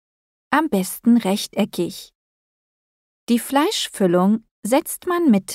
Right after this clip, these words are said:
zwei Teelöffeln häufchenweise in Abständen auf die Hälfte vom Teig. Die andere Teighälfte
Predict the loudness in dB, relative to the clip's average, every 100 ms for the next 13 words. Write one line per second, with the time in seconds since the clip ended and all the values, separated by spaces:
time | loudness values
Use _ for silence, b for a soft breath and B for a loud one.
0 | -14 -12 -6 -2 -2 -2 0 2 4 2
1 | 2 0 0 -4 _ _ _ 0 0 0
2 | -6 -2 0 2 2 2 2 0 0 0
3 | -2 0 -4 -4 0 2 2 4 2 2
4 | -4 _ _ -6 -2 -4 -4 -2 -2 -2
5 | 0 0 0 -4 -6 -6 -6 -6 -8 -14
6 | -20 _ _ _ _ _ _ _ _ -2
7 | -2 0 -2 0 2 2 2 -2 -4 -4
8 | -2 -2 -2 -2 -2 0